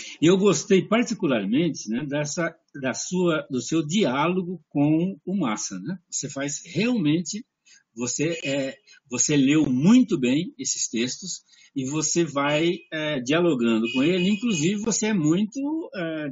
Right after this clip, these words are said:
delicado com, com claramente os preconceitos dele, né?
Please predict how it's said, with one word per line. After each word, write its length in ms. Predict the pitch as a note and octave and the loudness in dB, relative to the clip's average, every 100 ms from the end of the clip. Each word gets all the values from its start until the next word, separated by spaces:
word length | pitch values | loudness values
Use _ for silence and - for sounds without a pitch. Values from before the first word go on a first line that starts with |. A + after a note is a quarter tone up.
| - | -4
delicado 600 | F#3 A#3+ - - F#3+ D3+ B2 | -2 -2 -2 -2 0 -2 -2
com, 360 | B2+ D3 E3 - _ - | 0 0 -2 -8 _ -4
com 140 | D3+ | -4
claramente 720 | - F3+ A3 A3 C#3+ D#3 E3+ A3+ | 0 0 0 2 2 2 0 -2
os 360 | B3 - - _ _ _ | -2 -4 -10 _ _ _
preconceitos 880 | - G#3 C#4 C#4 - C#3+ F#3 - D3 | 0 2 4 2 4 2 2 -2 -4
dele, 320 | A2+ E3 G3+ | 0 0 -2
né? 140 | A2+ | -6